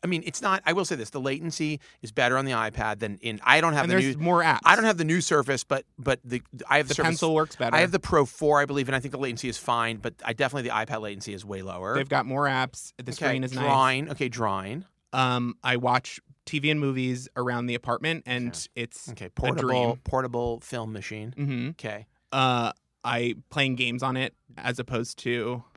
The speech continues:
Speaker 1: But it's not better than your Switch.
Speaker 2: It depends. It, like, a Civilization style game or, like, any R T S, way better than playing on Switch.
Speaker 1: Really?
Speaker 2: Way better.
Speaker 1: Okay.
Speaker 2: Um, but a lot
Speaker 1: Do
Speaker 2: of
Speaker 1: they
Speaker 2: the
Speaker 1: have
Speaker 2: games
Speaker 1: Ci-,
Speaker 2: are crap.
Speaker 1: Civilization?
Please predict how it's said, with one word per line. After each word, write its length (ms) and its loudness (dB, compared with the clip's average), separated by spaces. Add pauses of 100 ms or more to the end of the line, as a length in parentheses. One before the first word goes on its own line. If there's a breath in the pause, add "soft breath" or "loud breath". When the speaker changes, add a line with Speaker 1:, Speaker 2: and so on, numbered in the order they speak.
Speaker 1:
But 140 -8 (260)
it's 140 -8
not 120 -4
better 120 -6
than 100 -12
your 100 -14
Switch. 440 -10 (640)
Speaker 2:
It 140 4
depends. 640 -2
It, 240 -6
like, 200 6
a 60 0
Civilization 640 2
style 240 2
game 400 -2
or, 180 4
like, 200 2
any 180 0
R 140 2
T 160 0
S, 280 0
way 240 4
better 200 4
than 120 -6
playing 200 -6
on 100 -10
Switch. 300 -8 (120)
Speaker 1:
Really? 260 -8 (120)
Speaker 2:
Way 240 6
better. 320 -6
Speaker 1:
Okay. 220 -10 (160)
Speaker 2:
Um, 420 2 (120)
but 420 10 (960)
a 100 6
lot 160 10
Speaker 1:
Do 60 6
Speaker 2:
of 80 2
Speaker 1:
they 40 4
Speaker 2:
the 60 4
Speaker 1:
have 140 8
Speaker 2:
games 120 -2
Speaker 1:
Ci-, 80 2
Speaker 2:
are 100 10
crap. 260 8
Speaker 1:
Civilization? 640 4